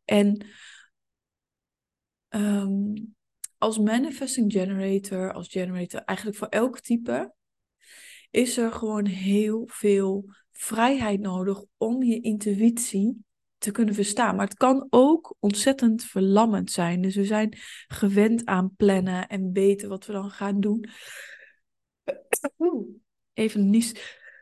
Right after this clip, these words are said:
<laughs> Het veroorzaakt ook een lichamelijke reactie hierover praten.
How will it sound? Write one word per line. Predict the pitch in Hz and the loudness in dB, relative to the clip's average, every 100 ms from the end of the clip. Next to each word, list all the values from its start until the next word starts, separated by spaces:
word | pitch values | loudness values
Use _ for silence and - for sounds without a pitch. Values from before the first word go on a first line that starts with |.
| _ _ _ _ _ - - _ - - _ 349 _ | _ _ _ _ _ -12 -12 _ -20 -20 _ -20 _
<laughs> | 277 277 262 - - - - - _ _ _ _ _ _ _ 208 - - - 226 240 - - | -4 -4 -4 -8 -8 -12 -20 -20 _ _ _ _ _ _ _ -6 -6 -6 0 0 0 -14 -14
Het | - 202 - - 202 - _ | -6 -4 -4 -8 -8 -8 _
veroorzaakt | 208 - 226 233 - - | 0 2 0 -2 -6 -4
ook | - 208 | -2 0
een | 214 | 2
lichamelijke | 190 196 233 220 202 196 | 2 0 0 2 2 0
reactie | 196 190 196 202 - | -2 -2 -2 -4 -4
hierover | 208 208 202 202 | -2 0 -2 -4
praten. | 202 196 208 254 | -4 -4 -4 -6